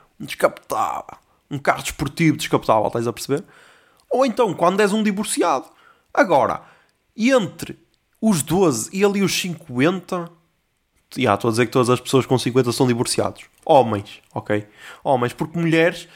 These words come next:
já, e agora vou ser bué machista em carros, mulheres é Fiat quinhentos descapotáveis, ok? Ou Smarts, Smart Fortwo descapotável, ok? É o único carro de mulher descapotável. Peço desculpa, mas é assim. Ah, não, estou a gozar, estou a gozar. Se calhar até era uma espanhola,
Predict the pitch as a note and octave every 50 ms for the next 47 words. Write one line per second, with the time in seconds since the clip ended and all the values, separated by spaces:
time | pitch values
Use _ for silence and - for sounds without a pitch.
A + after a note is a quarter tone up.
0 | - _ - C3 B2 A2 A2 A2+ B2 B2 B2 C3 C3 A#2+ B2+ - - C3+ A#2 A2+
1 | C3 B2+ B2 B2 A#2+ A#2+ - - C#3 B2+ - C#3 B2 A#2+ - B2 A#2 B2 B2 -
2 | - C3 B2 B2+ C3 C#3 C3+ C#3 C#3 C#3 - D3 C3 C#3 - - - - D#3 D#3
3 | C3 A2 G#2+ - - - _ - - - - A#2 - - - A2+ G#2 G2+ - -
4 | - _ _ _ _ _ _ _ _ _ - A2 G#2+ G#2 - - - - _ _
5 | _ _ _ _ _ _ _ _ _ - - A#2+ A#2 - - - B2+ C3+ B2+ A#2+
6 | A#2+ A2+ - - - - - - _ _ _ _ - _ _ _ - - - C#3
7 | C#3 C#3 C#3 - - C#3+ C3 B2 - C#3 B2+ - - - B2 - - A#2+ G#2 G2
8 | G2+ G2 - _ _ - G#2+ G#2 - A#2+ A#2+ A#2+ A#2+ B2 B2+ C3 B2+ A2+ - C3+
9 | B2 A#2+ A#2+ A#2+ A#2+ A#2 G#2+ G2 G2 - _ _ - - - A#2 - - A2+ F#2+
10 | F#2+ F#2+ - - A2+ G#2+ - - - - B2+ B2+ C3 D#3 C#3+ C#3 C#3 C#3 D3+ E3
11 | E3 - - B2 A2 - _ - - - - - - - - - - A#2+ A2 -
12 | - C3+ G#2 G#2 - B2 A2+ G#2 - F#2 G2+ - - - G2+ G2 - - - -
13 | - _ _ _ _ _ - - - - C#3+ C3 C3 C#3 D3+ D3 E3 D3+ D#3 D#3
14 | D#3+ E3 D#3+ E3 G#3 G3 D3+ B2 A2+ G#2+ G#2+ G#2